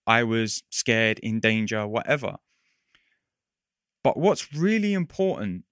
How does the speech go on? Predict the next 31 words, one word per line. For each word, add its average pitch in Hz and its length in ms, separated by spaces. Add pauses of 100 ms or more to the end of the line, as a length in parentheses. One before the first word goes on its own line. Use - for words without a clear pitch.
(720)
is 127 180
to 139 100
know 156 280
what 160 220
is - 120
happening. 104 580
And 117 160
the 120 40
more 180 600
that - 120
you 147 200
can 143 220
understand 131 640
that 95 100
what 131 280 (120)
is 127 220
always 147 340
happening 123 400
for 101 160
you 98 240 (260)
is 104 120
that - 100
you 104 80
have 165 260
a 175 60
thought, 110 460 (600)
you 120 180
react 127 640
to 131 160
that 110 220
thought, 110 340